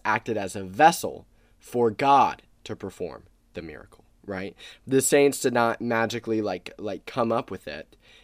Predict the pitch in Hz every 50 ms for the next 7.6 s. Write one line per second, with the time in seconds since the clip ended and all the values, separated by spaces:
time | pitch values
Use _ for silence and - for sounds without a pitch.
0 | _ - - 127 123 113 - - 160 139 101 - 50 - - - 101 101 98 101
1 | - - 123 113 113 110 107 104 104 117 113 117 135 135 127 - - - 110 107
2 | 104 - - - 95 87 85 85 82 80 - _ _ _ _ _ - 87 92 104
3 | 104 135 139 117 - - - - 107 131 160 185 185 175 170 170 180 151 143 156
4 | 156 131 147 135 151 147 143 135 131 127 127 - 127 - - 147 135 - 143 127
5 | - 127 107 - 113 107 113 113 107 - - _ _ - _ _ _ _ _ -
6 | 101 104 98 95 92 85 - - 101 110 107 104 104 - 107 95 92 92 90 65
7 | 87 - 117 107 92 107 98 - - 78 101